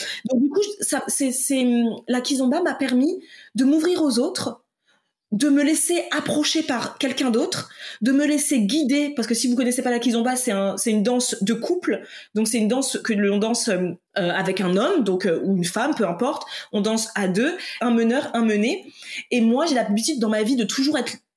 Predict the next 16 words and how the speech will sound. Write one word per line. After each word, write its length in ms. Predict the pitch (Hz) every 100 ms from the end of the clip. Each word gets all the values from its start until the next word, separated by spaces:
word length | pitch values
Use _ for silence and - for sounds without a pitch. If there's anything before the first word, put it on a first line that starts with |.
| _ -
le 140 | 220
leader, 600 | 220 226 196 285 - - -
de 80 | 226
me 100 | 240
laisser 360 | 302 302 370
comme 180 | 359 277
ça 160 | 277 277
guider. 420 | 226 214 277 381 - - -
C'était 320 | - 269 254
très 380 | - 180 - 403
compliqué 420 | 392 311 277 294
pour 160 | 285 254
moi 140 | 262
au, 100 | 254
au 180 | 233 233
début, 400 | 226 214 240 370